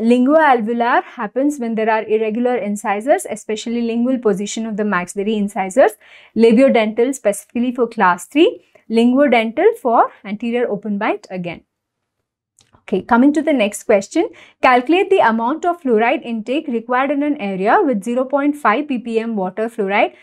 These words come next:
It's pretty straightforward question. If you read the table which has been given in Soban Peter, this is an easy answer. So the answer is B, which is zero point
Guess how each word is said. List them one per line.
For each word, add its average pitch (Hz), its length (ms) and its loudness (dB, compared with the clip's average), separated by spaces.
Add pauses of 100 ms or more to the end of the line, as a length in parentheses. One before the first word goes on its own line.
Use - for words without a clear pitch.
(180)
It's - 80 -20
pretty 226 260 0
straightforward 240 640 0
question. 220 420 0
If 285 120 -4
you 214 100 -2
read 233 220 -2
the 233 80 2
table 233 340 -2
which 226 140 -6
has 214 160 -6
been 214 180 -2
given 214 300 0
in 233 120 0
Soban 233 380 2
Peter, 262 380 2 (260)
this 202 120 -6
is 202 100 -2
an 226 180 4
easy 226 440 0
answer. 233 520 2 (360)
So 240 120 -4
the 208 120 4
answer 262 440 2
is 202 280 2
B, 240 380 2
which 233 180 -10
is 269 120 0
zero 233 280 0
point 240 560 -4